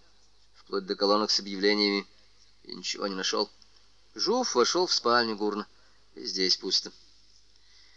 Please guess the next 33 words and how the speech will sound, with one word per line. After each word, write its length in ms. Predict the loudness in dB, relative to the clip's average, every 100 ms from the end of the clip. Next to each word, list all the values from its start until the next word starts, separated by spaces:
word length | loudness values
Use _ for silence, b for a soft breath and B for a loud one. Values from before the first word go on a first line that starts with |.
| b b 0
Рядом 380 | 6 6 6
с 80 | 6
камином 420 | 6 6 6 6
у 60 | 6
стены 340 | 4 4 4
стоял 320 | 6 6 6 6
небольшой 320 | 4 4 2
секретер, 560 | 2 -2 4 6 6 B B B
над 200 | -4 -2
которым 220 | 0 2
возвышались 560 | 2 2 4 6 6 6
довольно 200 | 6 4
хлипкие 460 | 0 -4 -2 -2 0
полки, 480 | 4 4 4 2
заставленные 680 | 2 0 4 6 6 4 0
потрепанными 560 | 0 0 0 0 -2 -4
книгами. 420 | -4 -4 -4 -6 -10 -20 -20 -20 -20 -12
Разве 300 | -6 -6 -4
что 280 | 0 2 2
порыться 420 | 2 0 0 -2
в 60 | -4
книгах. 460 | -10 -8 -8 -10 -14 -20 -20 -20 B B B B B
Мои 220 | -4 -2
ребята 320 | 2 2 4
уже 120 | 2
занимались 560 | 2 2 6 8 6 2
этим 180 | 0 -2
без 140 | 0
меня, 340 | 0 4 4 2
надеяться 560 | -2 -4 2 0 0 -4
на 60 |
что-то 260 | -4 -6 -8
трудно. 400 | -4 -2 -2